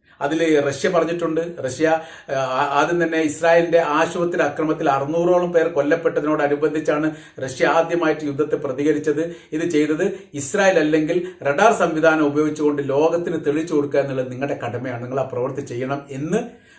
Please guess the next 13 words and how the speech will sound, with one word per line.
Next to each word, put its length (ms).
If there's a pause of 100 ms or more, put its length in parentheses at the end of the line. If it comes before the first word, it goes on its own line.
(120)
റഷ്യയുടെ 280
പ്രസിഡന്റ് 340
വ്ളാഡിമിർ 480
പുടിൻ 420 (280)
ഇസ്രായേലിന്റെ 460
പ്രധാനമന്ത്രി 580
നെതന്യാഹുവിനോട് 760
നേരിട്ട് 540
തന്നെ 120
പറഞ്ഞ 280
ഒരു 140
വിഷയം 260
ഉണ്ടായിരുന്നു. 440